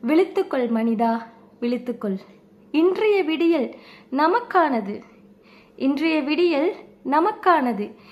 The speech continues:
இனி வரப்போகிற விடியல் எல்லாம் நமக்கானது. புரிந்து கொள் மனிதா, நீ சோம்பேறி அல்ல. உண்மையில் நீ சுறுசுறுப்பானவன். ஆம், சுறுசுறுப்புக்கு உதாரணமாக சொல்லப்படுகின்ற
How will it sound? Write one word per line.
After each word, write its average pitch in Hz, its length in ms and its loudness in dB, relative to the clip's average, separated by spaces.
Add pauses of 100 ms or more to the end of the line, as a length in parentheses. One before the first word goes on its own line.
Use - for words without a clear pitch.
(200)
இனி 302 200 0
வரப்போகிற 320 680 0
விடியல் 302 500 0
எல்லாம் 370 760 4
நமக்கானது. 277 760 -4 (540)
புரிந்து 359 380 2
கொள் 262 240 -2
மனிதா, 226 400 0 (340)
நீ 254 160 0 (140)
சோம்பேறி 277 640 0
அல்ல. 247 340 -2 (560)
உண்மையில் 349 600 4
நீ 262 260 0
சுறுசுறுப்பானவன். 269 1000 -2 (400)
ஆம், 302 300 0 (840)
சுறுசுறுப்புக்கு 320 640 0
உதாரணமாக 311 720 0
சொல்லப்படுகின்ற 302 840 -2